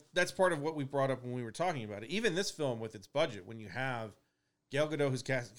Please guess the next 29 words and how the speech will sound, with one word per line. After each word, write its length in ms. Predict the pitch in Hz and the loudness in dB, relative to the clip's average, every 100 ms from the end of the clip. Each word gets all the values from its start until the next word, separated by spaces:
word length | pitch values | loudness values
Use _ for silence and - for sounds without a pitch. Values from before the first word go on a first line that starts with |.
| - | -14
who's 260 | 127 113 107 - | -10 -10 -12 -14
commanding 320 | 127 120 113 | -8 -6 -6
a 60 | |
lot 120 | 110 107 | -6 -6
of 80 | |
money, 220 | 104 104 104 | -8 -10 -8
Chris 180 | 135 | -8
Pine 300 | 135 - 139 | -8 -6 -6
in 60 | 139 | -6
this 100 | 113 | -8
film 200 | - 135 | -8 -8
would 80 | 127 | -8
command 360 | - 110 110 110 | -10 -12 -10 -10
a 40 | |
lot 160 | 110 110 | -8 -8
of 60 | 104 | -10
money, 200 | 104 107 | -12 -10
Patty 240 | 110 104 | -8 -10
Jenkins 380 | 98 143 151 127 | -4 -4 -4 -8
is 60 | 117 | -8
commanding 340 | 120 110 107 | -8 -6 -6
a 80 | 104 | -8
lot 120 | 101 | -10
of 80 | 98 | -10
money, 240 | 101 90 _ _ _ | -14 -16 _ _ _
Kristen 280 | - - 120 | -14 -10 -6
Wiig 260 | 117 147 143 | -2 -2 -2
would 140 | 131 - | -6 -4
con-, 200 | 123 | -6